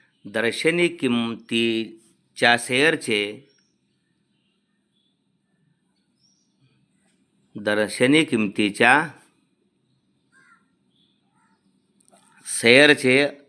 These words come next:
अवमूल्य या ठिकाणी किती रुपये दिलेलं आहे? तीस रुपये दिलेलं आहे.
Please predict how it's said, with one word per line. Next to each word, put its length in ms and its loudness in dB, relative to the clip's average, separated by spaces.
अवमूल्य 580 0
या 60 2
ठिकाणी 260 -2
किती 220 -8
रुपये 200 -2
दिलेलं 220 0
आहे? 320 2
तीस 300 -12
रुपये 180 -4
दिलेलं 260 2
आहे. 280 -4